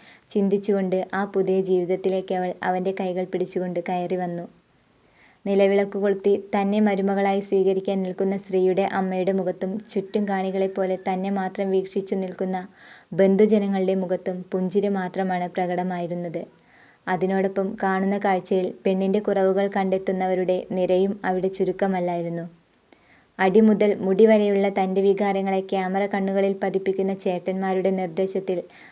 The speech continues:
ആ കത്തിച്ച വിളക്കവൾ കൈകളിലേന്തി. നിറപുഞ്ചിരിയോടെ ആ വീട്ടിലേക്കവൾ വലതുകാലെടുത്തു വെക്കാനായൊരുങ്ങി നിന്നു.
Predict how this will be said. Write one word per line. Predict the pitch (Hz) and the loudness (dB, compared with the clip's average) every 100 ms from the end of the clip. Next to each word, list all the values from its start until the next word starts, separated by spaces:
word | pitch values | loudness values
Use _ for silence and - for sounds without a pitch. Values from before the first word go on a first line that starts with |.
| - | -6
ആ | 190 | -2
കത്തിച്ച | 208 208 202 202 220 | -2 -4 -4 -4 0
വിളക്കവൾ | 196 190 190 190 180 | 0 0 0 -2 0
കൈകളിലേന്തി. | 185 196 185 180 185 180 190 180 170 - - _ _ _ _ _ _ _ - | -2 -2 -2 0 0 0 0 0 -4 -6 -14 _ _ _ _ _ _ _ -2
നിറപുഞ്ചിരിയോടെ | 196 202 196 202 185 190 190 185 185 | 2 2 2 -2 0 4 4 4 0
ആ | 180 202 | 0 2
വീട്ടിലേക്കവൾ | 196 190 190 196 190 196 190 - | 2 2 2 0 0 0 0 -2
വലതുകാലെടുത്തു | 190 185 180 196 202 196 185 185 196 | -2 0 0 0 0 0 0 -2 -2
വെക്കാനായൊരുങ്ങി | 185 180 175 190 190 185 180 180 175 175 180 | 0 -2 -2 -4 -2 -2 -2 -2 -2 -4 -6
നിന്നു. | 180 170 170 | -6 -6 -8